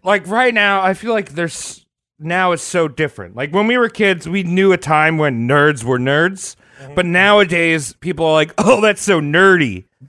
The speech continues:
Speaker 1: But, like, that's cool. These are, like, the, like,
Speaker 2: O Gs.
Speaker 1: kill the nerd nerds.
Speaker 2: These are the nerds that the jocks would like, "Oh, we're, I'm gonna give you a wedgie that might fucking, you know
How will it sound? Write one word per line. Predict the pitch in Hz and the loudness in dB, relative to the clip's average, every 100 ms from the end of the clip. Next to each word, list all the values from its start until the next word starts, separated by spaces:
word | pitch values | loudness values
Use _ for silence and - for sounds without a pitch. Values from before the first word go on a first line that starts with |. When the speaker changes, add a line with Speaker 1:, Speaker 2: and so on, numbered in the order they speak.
| _ _ - | _ _ -2
Speaker 1:
But, | |
like, | 175 180 185 | 0 0 0
that's | 170 - | -6 -6
cool. | - 196 196 202 196 - - - - _ | -2 2 4 4 0 -10 -20 -20 -20 _
These | 214 262 233 | 0 0 2
are, | 226 214 | 4 4
like, | 202 190 165 | 6 4 2
the, | 147 147 151 175 160 139 - _ _ _ | -4 -8 -4 -2 -2 -6 -16 _ _ _
like, | - 139 120 98 - _ | -8 -2 -2 -4 -14 _
Speaker 2:
O | 147 | 0
Gs. | 143 | 2
Speaker 1:
kill | 127 175 175 165 | 2 4 4 4
the | 165 | 2
nerd | 147 151 147 139 117 98 _ _ - | 2 2 2 2 0 -8 _ _ -8
nerds. | 123 120 98 78 _ - - | -4 -2 -4 -10 _ -20 -2
Speaker 2:
These | 165 180 | 0 2
are | 196 | 2
the | 175 | 2
nerds | 160 160 160 156 131 | 2 2 2 0 0
that | 143 123 117 - _ | 0 2 0 -4 _
the | 127 123 | -6 -4
jocks | 113 123 117 - | 0 2 2 0
would | 127 110 | -6 -4
like, | 110 110 156 | -2 -2 0
"Oh, | 165 131 | 2 2
we're, | 110 120 120 117 - - _ _ _ _ | 2 0 0 0 -6 -20 _ _ _ _
I'm | 110 123 | -8 -6
gonna | 135 139 | -4 -4
give | 127 139 | -4 -6
you | 135 131 | -4 -4
a | 117 | -2
wedgie | 120 131 123 113 | 0 0 0 0
that | 104 107 | 0 -2
might | 113 117 - | 0 -2 -4
fucking, | - 135 117 120 110 110 113 127 | -6 -6 -4 -6 -8 -12 -12 -10
you | |
know | 120 98 92 | -6 -6 -8